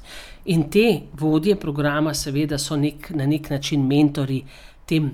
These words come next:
novim spremljevalcem. In moram, moram priznati, da dejansko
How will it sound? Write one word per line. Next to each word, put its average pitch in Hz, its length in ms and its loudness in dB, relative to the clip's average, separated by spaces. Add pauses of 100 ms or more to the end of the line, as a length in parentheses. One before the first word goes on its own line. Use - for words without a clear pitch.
novim 151 540 4 (380)
spremljevalcem. 156 1000 2 (540)
In 180 160 4
moram, 285 460 4
moram 262 320 4
priznati, 202 520 0
da 196 260 0
dejansko 190 760 0